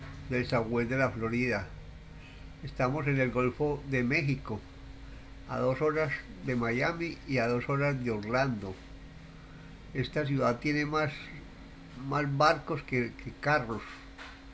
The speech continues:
Eh, tenemos casas muy bonitas en Cape Coral, eh, locales comerciales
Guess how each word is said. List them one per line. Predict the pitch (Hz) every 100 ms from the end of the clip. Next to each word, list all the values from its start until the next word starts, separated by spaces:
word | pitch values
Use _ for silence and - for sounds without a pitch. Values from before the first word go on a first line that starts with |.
| - - - - - - -
Eh, | 120 120 120 120 -
tenemos | 135 127 131 147 - -
casas | 160 143 165 139 - 143
muy | 147 143
bonitas | 143 151 147 147
en | 135 113
Cape | 127 123
Coral, | - 151 156 165 139 - - - - - - - - - - - - - -
eh, | 123 123 120 117 - - -
locales | 139 123 - 131 143 147
comerciales | 147 123 113 - 143 165 165 170 -